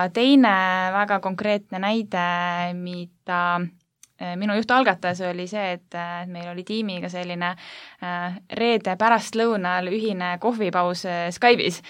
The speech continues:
Et, äh, sai kõikide nägusid näha, äh, sai, me ei rääkinud kunagi tööteemadel, et, et pigem sellistel, noh, näiteks just oligi eriolukorra ajal, sai, äh,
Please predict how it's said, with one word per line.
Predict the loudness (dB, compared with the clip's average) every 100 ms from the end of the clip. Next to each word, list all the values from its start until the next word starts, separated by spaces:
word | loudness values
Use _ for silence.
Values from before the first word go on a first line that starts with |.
| -18 -20 -4
Et, | -4 -4 -4
äh, | -2 0 0 0 -2
sai | -2 -2
kõikide | -2 -2 0
nägusid | 2 4 6 4
näha, | 2 -2 0 2 4 4 2 0
äh, | -4 -2 -2 -4 -4 -4 -4
sai, | -6 -6 -4 -4 -6 -2
me | 2
ei | 2
rääkinud | 2 -2 -4
kunagi | -4 -4 0
tööteemadel, | 2 2 2 2 2 2 2 -4 -20 -20 _
et, | -6 -6 -6
et | -8
pigem | -4 -2 -2 -2
sellistel, | -4 -4 -6 -2 0 0 -6 -14 -20 -20 -20 _ _ -14 -10 -2
noh, | -2 2
näiteks | 2 4 2 0 -4
just | 0
oligi | 2 2 6
eriolukorra | 6 6 6 4 2 2 4
ajal, | 6 4 4 2 0
sai, | -2 -4 -2
äh, | -2 0 0 -2 -4 -4 -6 -4 -4 -6